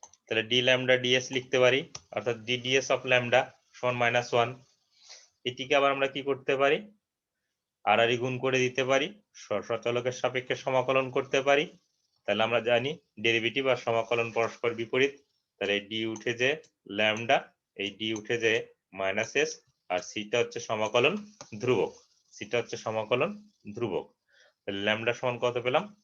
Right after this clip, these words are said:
সি মাইনাস এস। সমীকরণ একে আমরা এখন এই মানটি বসিয়ে দিতে চাই। আমাদের সমীকরণ এক কি ছিল? তাহলে তোমাদের খাতায় আছে,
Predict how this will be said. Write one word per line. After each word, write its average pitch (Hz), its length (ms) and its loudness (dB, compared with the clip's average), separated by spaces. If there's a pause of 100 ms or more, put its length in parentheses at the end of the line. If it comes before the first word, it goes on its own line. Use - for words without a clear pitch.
সি 120 260 -4
মাইনাস 120 360 2 (380)
এস। 98 200 2 (1600)
সমীকরণ 135 540 0
একে 123 320 4 (300)
আমরা 117 260 2
এখন 127 160 2
এই 123 100 0
মানটি 117 320 0
বসিয়ে 120 300 0
দিতে 117 220 -6
চাই। 120 180 0
আমাদের 113 200 0
সমীকরণ 120 460 -4
এক 113 160 4 (120)
কি 113 100 -6
ছিল? 113 220 -2 (1700)
তাহলে 107 320 2 (360)
তোমাদের 117 300 2
খাতায় 123 420 6
আছে, 123 180 0